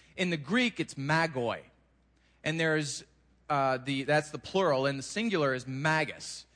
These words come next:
And you might have heard, you might have read in Acts chapter eight or Acts thirteen, these other people referred to as magus, like Simon Magus, the sorcerer. And what these magi are, were, they were known, they were renowned for being able to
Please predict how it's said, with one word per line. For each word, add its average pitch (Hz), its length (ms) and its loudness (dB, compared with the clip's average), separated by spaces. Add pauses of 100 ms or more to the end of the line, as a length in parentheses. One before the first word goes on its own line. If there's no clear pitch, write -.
(140)
And 151 80 -4
you 202 80 0
might 226 220 2
have 190 140 0
heard, 190 360 0
you 160 60 -6
might 180 160 0
have 151 160 -4
read 160 220 4
in 147 200 -6
Acts 147 460 -2 (300)
chapter 151 420 0
eight 151 300 0
or 127 120 -2
Acts 147 300 -2
thirteen, 151 680 -6 (320)
these 151 220 -2
other 190 180 0
people 180 340 -2
referred 151 500 -4
to 139 300 -4
as 117 260 -4
magus, 127 480 -4
like 107 120 -8
Simon 156 440 -4
Magus, 165 440 -2
the 113 120 -16
sorcerer. 190 600 -4 (800)
And 160 140 -2
what 220 160 0
these 226 180 -2
magi 190 440 2
are, 175 260 2
were, 160 260 0
they 185 120 0
were 175 240 2
known, 175 640 2
they 170 80 4
were 170 180 0
renowned 175 680 0
for 139 480 0
being 160 260 -4
able 175 320 0
to 147 400 -2